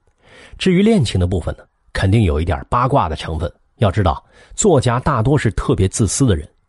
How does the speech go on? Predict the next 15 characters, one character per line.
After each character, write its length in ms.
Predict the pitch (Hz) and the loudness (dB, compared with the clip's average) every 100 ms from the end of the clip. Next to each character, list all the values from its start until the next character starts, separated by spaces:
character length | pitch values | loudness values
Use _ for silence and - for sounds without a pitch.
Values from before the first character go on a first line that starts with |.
| _ | _
看 200 | - 202 | -4 0
他 120 | 156 170 | 2 2
的 80 | |
作 180 | 165 226 | 2 2
品 240 | - 90 78 | 2 -2 -4
是 140 | 87 | -4
一 80 | 76 | -4
回 160 | - | -4
事 100 | 78 | -6
儿， 120 | - - _ - - | -8 -10 _ -20 -6
作 240 | - 139 | 0 2
家 140 | 110 110 | 4 2
的 80 | |
家 240 | 101 160 160 | 2 2 2
人 240 | 98 76 | 2 -2